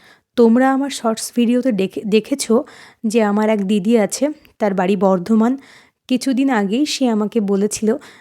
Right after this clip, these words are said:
যে, "আমার জন্য একটা, উম, আমি তোকে টাকা পাঠাচ্ছি।" সে আমাকে একটা অ্যামাউন্ট পাঠিয়েছিল, তো তার জন্য এটা আমি কিনেছি, ছোট্ট পুচকে হীরের পেন্ডেন্টটি। কেমন হয়েছে তোমরা পারলে জানিও।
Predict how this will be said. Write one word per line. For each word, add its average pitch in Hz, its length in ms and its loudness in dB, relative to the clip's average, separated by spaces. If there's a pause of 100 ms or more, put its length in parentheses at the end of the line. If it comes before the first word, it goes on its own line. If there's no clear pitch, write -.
(160)
যে, 220 220 2
"আমার 202 260 0
জন্য 208 300 -2
একটা, 208 340 -2
উম, 190 760 -4
আমি 214 160 -2
তোকে 226 180 -4
টাকা 208 260 -6
পাঠাচ্ছি।" 247 580 -4 (240)
সে - 220 0
আমাকে 220 280 0
একটা 240 160 -4
অ্যামাউন্ট 214 440 0
পাঠিয়েছিল, 233 600 -4
তো 277 120 -12
তার 185 160 -2
জন্য 220 300 -2
এটা 226 260 -4
আমি 226 140 0
কিনেছি, 196 420 -2 (360)
ছোট্ট 247 320 -2
পুচকে 262 360 -4
হীরের 240 300 2
পেন্ডেন্টটি। 190 500 0
কেমন 220 420 2
হয়েছে 240 340 2
তোমরা 226 260 0
পারলে 214 260 2
জানিও। 214 360 0